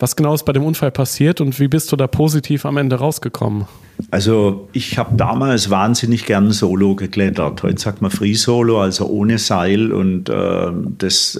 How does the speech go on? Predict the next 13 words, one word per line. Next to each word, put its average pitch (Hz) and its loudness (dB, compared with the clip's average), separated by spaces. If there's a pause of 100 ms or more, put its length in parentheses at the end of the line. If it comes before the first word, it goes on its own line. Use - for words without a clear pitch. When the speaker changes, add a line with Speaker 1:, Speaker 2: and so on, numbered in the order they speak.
(120)
Speaker 2:
gibt's - -2
ja 123 2
keine 104 2
Kompromisse. 101 2
Wenn 90 0
du 92 -4
einen 90 -2
Fehler 95 -2
machst, 98 0
äh, 87 -2
dann 87 -4
war's 65 -4
das. - -10